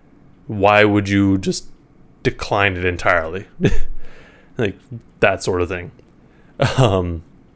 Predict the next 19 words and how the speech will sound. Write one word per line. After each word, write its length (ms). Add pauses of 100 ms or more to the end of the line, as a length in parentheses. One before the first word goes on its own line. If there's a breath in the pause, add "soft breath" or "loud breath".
(100)
so 480 (840 loud breath)
that 120
was 200
just 140
something 220
that 160
I 100
thought 240
of 220
recently, 800
but, 280 (1080)
um, 440 (320)
you 80
know, 100
it 140
was, 260 (680 soft breath)
I 100
thought, 240
a 200